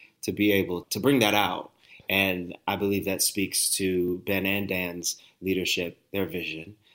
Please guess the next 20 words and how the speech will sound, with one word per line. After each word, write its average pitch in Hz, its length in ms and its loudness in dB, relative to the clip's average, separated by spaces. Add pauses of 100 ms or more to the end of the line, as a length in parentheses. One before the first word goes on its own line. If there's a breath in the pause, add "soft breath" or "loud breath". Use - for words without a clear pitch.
(100)
that 95 160 -2
they 92 140 2
trusted 101 540 0
myself 87 760 -2
and 95 160 -2
the 87 60 -2
rest 85 300 -4
of 78 60 -16
the 80 60 -14
cast 87 640 -2 (640 loud breath)
to 90 480 0 (380)
not 110 240 4
only 107 240 4
just 92 320 2
stand 98 260 4
and 90 100 -2
deliver, 87 600 -2
but 90 100 -2
also 90 600 -4
to 82 380 -2